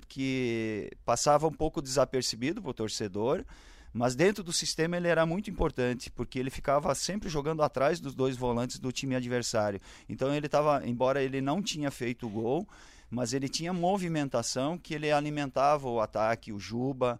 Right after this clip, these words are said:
o Jaderson, a passagem dos laterais também. Então ele era um jogador importantíssimo dentro do sistema. E, e até então o grande desafio foi encontrar esse jogador. Tentei com o Narese,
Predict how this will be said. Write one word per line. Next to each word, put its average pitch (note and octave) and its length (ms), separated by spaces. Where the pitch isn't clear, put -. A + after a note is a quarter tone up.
o G2+ 100
Jaderson, A2+ 960
a G2+ 80
passagem G#2+ 480
dos G2+ 220
laterais G#2+ 560
também. A2 320
Então B2+ 200
ele C3 140
era C3+ 140
um C#3 40
jogador C3 460
importantíssimo E3+ 960
dentro A#2 260
do G2 60
sistema. F2+ 560
E, C#3+ 460
e C#3 240
até D3 240
então F#3+ 500
o D#3+ 140
grande D#3 240
desafio D#3+ 400
foi F3 180
encontrar F3 800
esse C3+ 300
jogador. C#3+ 480
Tentei A#2+ 400
com B2+ 240
o - 20
Narese, A#2+ 680